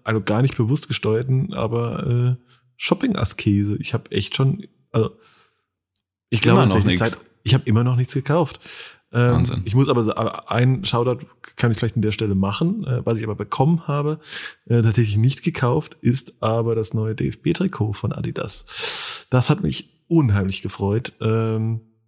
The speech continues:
Speaker 1: also Adidas-Freunde draußen, you know who you are. Nochmal ein großes Dankeschön. Es ist tatsächlich, äh, man mag es auch kaum glauben, und ich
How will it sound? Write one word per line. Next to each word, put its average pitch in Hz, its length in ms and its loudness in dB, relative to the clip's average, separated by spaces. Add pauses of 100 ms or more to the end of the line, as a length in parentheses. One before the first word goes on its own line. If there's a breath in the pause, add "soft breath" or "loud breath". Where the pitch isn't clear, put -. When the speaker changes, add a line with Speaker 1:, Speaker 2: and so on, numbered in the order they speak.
(460)
Speaker 1:
also 107 440 2 (500)
Adidas-Freunde 110 640 2
draußen, 113 500 0 (340 soft breath)
you 117 80 2
know 113 180 4
who 123 120 2
you 120 160 0
are. 127 340 -2 (360)
Nochmal - 300 -4
ein 107 120 -2
großes 107 380 -4
Dankeschön. 104 600 -2 (440 loud breath)
Es 110 120 4
ist 127 100 4
tatsächlich, 127 580 0
äh, 117 80 0
man 113 120 0
mag 110 160 -2
es 123 80 -6
auch 104 120 -6
kaum 110 200 0
glauben, 135 540 0
und - 100 -12
ich - 120 -12